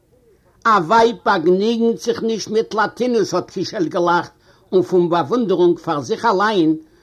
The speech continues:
האט ער ארויפגעדרייט צוערשט איין וואנצע און דערנאך די צווייטע.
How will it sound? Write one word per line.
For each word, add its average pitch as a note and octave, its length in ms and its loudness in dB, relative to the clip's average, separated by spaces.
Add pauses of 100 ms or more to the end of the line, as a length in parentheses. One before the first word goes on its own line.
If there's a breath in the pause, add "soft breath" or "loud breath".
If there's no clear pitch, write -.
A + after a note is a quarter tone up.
(300 soft breath)
האט F#3 180 -2
ער F3 180 0
ארויפגעדרייט F#3 680 -2
צוערשט E3+ 640 -2
איין A#3 200 0
וואנצע G3+ 460 -2 (100)
און F3 120 2
דערנאך D#3 420 0
די D#3 80 -6
צווייטע. A#2+ 500 -12